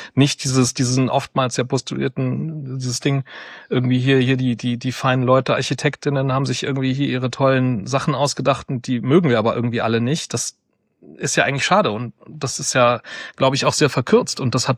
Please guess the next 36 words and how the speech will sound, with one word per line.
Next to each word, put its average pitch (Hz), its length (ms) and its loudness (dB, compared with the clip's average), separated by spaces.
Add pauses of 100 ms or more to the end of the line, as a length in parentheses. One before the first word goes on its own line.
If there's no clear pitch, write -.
oftmals 139 420 -2
auch, 135 120 -2
glaub 127 180 0
ich, 127 60 -6
damit 131 240 0
zu - 120 -6
tun, 143 220 -4
dass 135 160 -6
Architektinnen 131 560 -6
und 120 120 -6
Architekten - 500 -4 (360)
eben 131 200 2
auch - 180 0
nicht 139 200 2
so 143 140 0
sonderlich 135 400 0
viel - 140 -2
Freude 143 580 2
mitunter 123 440 -2
daran 117 240 -2
haben, 117 320 0 (800)
mh, 117 420 2 (260)
so 139 240 4
zu 135 160 -2
kommunizieren, 127 680 2
dass 117 160 2
es 127 120 -2
eben 127 260 -2
auch 123 160 -6
für - 220 -4
eine 120 400 -2 (760)
Allgemeinverständlichkeit 131 1500 0
ihrer 117 240 -2
Ideen 110 480 0 (360)
wirklich 123 300 0
taugt. - 460 -4